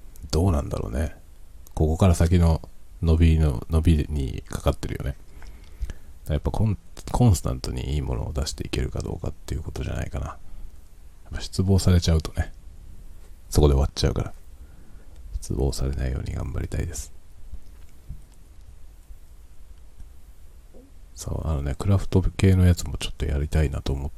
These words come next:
てて、準備はしてるんだけど、ちょっといつできるかわかんないっす。<laughs> 時間かかりそうだし。あとカメラがね、カメラ問題がすげえでかいんですよね。バッテリーがすぐ切れるし、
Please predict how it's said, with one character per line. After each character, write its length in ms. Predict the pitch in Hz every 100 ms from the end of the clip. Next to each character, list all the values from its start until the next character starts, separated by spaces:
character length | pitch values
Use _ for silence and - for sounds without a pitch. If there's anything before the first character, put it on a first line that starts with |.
| - -
て 180 | - - -
て、 240 | - 131 - - - - - - - - - -
準 240 | 92 87
備 100 | 76
は 120 | 69
し 80 | -
て 80 | -
る 120 | 69
ん 120 | 71
だ 120 | 67 -
け 80 |
ど、 160 | - - - - - - - - - - - - - -
ち 60 | -
ょ 20 |
っ 20 |
と 60 | 80
い 80 |
つ 120 | 78 76
で 120 | -
き 100 | 64
る 80 | -
か 120 | -
わ 60 |
か 120 | - 69
ん 80 |
な 100 | -
い 20 | 107
っ 40 |
す。 340 | - - - - - - - - - - - - -
<laughs> 1000 | - - - - - - - - - -
時 140 | 92
間 180 | 85 85
か 120 | -
か 100 | 82
り 60 | 76
そ 160 | 76
う 20 | 69
だ 100 | 85
し。 140 | - - - - - - - - -
あ 80 | 95
と 80 | -
カ 220 | - 113
メ 140 | 120
ラ 80 | 78
が 140 | 73
ね、 180 | 67 69 - -
カ 160 | -
メ 80 | 110
ラ 80 | 110
問 240 | 117 98
題 160 | 78 67
が 120 | 80
す 260 | - - 80
げ 100 | 85
え 40 |
で 120 | 80
か 100 | 82
い 40 | 78
ん 60 |
で 60 | -
す 100 | -
よ 80 | -
ね。 140 | - - - - - - - - - - -
バ 120 | 73
ッ 40 | - -
テ 120 | - 101
リ 180 | 98
ー 20 | 92
が 100 | 85
す 180 | -
ぐ 120 | 87 73
切 180 | -
れ 120 | 69 71
る 100 | 69
し、 500 | - 71 71 -